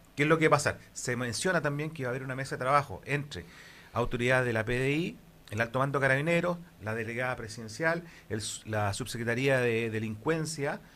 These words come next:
eh, de la región, eh, las municipalidades, para ver cómo se aborda este problema. Yo creo que hay que dar un golpe y señalar que en la zona sur no vamos a tolerar y aceptar este tipo de amenazas ni este tipo de delitos.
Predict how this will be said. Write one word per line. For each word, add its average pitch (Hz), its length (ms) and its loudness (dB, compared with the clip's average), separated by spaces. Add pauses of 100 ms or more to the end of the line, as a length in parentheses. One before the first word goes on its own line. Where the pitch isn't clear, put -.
(280)
eh, 98 180 -2
de 107 80 4
la 107 80 6
región, 143 440 10 (440)
eh, 151 600 8 (120)
las 135 240 12
municipalidades, 151 600 12
para 135 200 12
ver 170 120 12
cómo 196 220 10
se 190 140 8
aborda 160 340 10
este 127 160 0
problema. 95 280 2
Yo 131 140 6
creo 151 140 8
que 156 100 4
hay 131 40 2
que 143 80 6
dar 139 160 10
un 131 120 6
golpe 151 520 8 (440)
y 120 200 6
señalar 135 340 6
que 143 260 2
en 135 160 6
la 127 80 6
zona 139 200 4
sur 165 160 4
no 147 180 8
vamos 147 340 8
a 131 80 2
tolerar 117 440 10
y 147 80 4
aceptar 135 400 4
este 131 240 0
tipo 117 280 0
de 113 120 4
amenazas 110 400 2 (260)
ni 113 100 2
este 120 160 2
tipo 120 280 2
de 107 80 4
delitos. - 340 -6